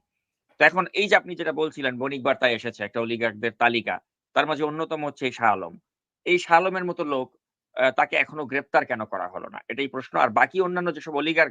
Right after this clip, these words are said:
আছে, এদের সম্পর্কে আপনার মূল্যায়ন জানতে চাই, এবং এদেরকে কত দ্রুত গ্রেপ্তার করে বিচারের মুখোমুখি করাটা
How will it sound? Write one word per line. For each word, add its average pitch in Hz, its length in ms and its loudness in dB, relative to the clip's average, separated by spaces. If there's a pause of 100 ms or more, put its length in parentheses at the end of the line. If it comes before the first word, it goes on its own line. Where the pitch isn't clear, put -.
(100)
আছে, 104 160 -10 (840)
এদের 170 160 -2 (120)
সম্পর্কে 160 360 -2
আপনার 139 220 -4
মূল্যায়ন 135 380 0
জানতে 123 220 -2
চাই, 160 140 -2
এবং 135 180 -4
এদেরকে 165 320 2 (1000)
কত 175 140 0 (120)
দ্রুত 208 180 -2 (120)
গ্রেপ্তার 165 360 2
করে 160 180 0
বিচারের 147 300 -2
মুখোমুখি 147 340 -10
করাটা 139 200 -2